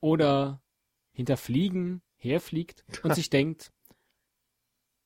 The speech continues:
Speaker 1: "Du meine Güte." <laughs>
Speaker 2: Wusstest du eigentlich, dass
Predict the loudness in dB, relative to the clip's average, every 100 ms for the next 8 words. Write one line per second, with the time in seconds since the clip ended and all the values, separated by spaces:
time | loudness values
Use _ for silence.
0 | _ _ _ _ 6 12 12 12 8 6
1 | 4 -2 -6 -20 -20 -20 _ -18 -18 _
2 | _ _ -4 -4 -2 -2 -2 _ _ _
3 | _ -20 -20 -20 -20 -2 0 2 0 2
4 | 6 8 8 6 0 -4 0 0 0 -2